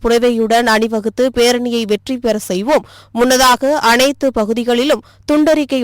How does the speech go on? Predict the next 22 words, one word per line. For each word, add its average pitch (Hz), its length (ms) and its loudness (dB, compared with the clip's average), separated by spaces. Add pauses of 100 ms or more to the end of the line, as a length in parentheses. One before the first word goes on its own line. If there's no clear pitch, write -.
வழங்கி 220 360 -2 (160)
வக்பு 240 400 0
சட்ட 233 320 -2
திருத்தத்தை 214 420 -4 (160)
எதிர்த்து 214 320 -4 (160)
பேரணி 247 480 0 (400)
திருச்சியில் 294 480 0
நடைபெறுவதற்கு 220 760 -2 (140)
அழைப்பு 254 320 0 (100)
வழங்குவோம் 214 480 -2 (120)
உள்ளிட்ட 208 420 -2
தீர்மானங்கள் 247 600 -2
நிறைவேற்றப்பட்டன. 208 680 -4 (420)
இக்கூட்டத்தில் 240 640 -2 (140)
மைய 240 300 2
மாவட்ட 226 360 -4
செயலாளர் 220 600 2
தங்க 240 300 -4
தமிழ்ச்செல்வன், 208 600 -4 (300)
திருவாரூர் 285 540 2
மாவட்ட 240 440 2
மேலிட 247 320 2